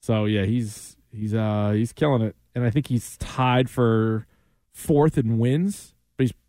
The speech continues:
won every single game he's played. All right, you can, uh, join us here. We have the final half hour of the program leading up till Thursday Night Football. Six one seven, seven seven nine, seven ninety three seven.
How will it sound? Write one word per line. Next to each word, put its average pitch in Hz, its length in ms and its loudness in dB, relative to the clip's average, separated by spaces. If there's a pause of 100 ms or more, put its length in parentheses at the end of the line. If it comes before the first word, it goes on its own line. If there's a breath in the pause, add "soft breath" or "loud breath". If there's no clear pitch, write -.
(180)
won 120 180 -2
every 135 160 -2
single 147 220 -2
game 165 160 2
he's 170 100 0
played. 165 320 0 (680 soft breath)
All - 80 6
right, 202 80 6
you 214 100 2
can, 226 240 0
uh, 214 160 4
join 208 280 2
us 240 100 -6
here. 226 140 0
We 208 80 2
have 202 100 0
the 190 60 -2
final 247 260 -2
half 208 240 -2
hour 208 140 4
of 202 60 4
the 175 100 -2
program 185 420 2
leading 202 240 2
up 196 80 -2
till 170 140 -2
Thursday 202 440 2
Night 170 200 0
Football. 151 340 0
Six - 260 -4
one 226 180 4
seven, 185 360 0 (180 soft breath)
seven 285 360 0
seven 208 240 0
nine, 180 160 2
seven 220 400 0
ninety 180 320 2
three 156 240 2
seven. 165 440 2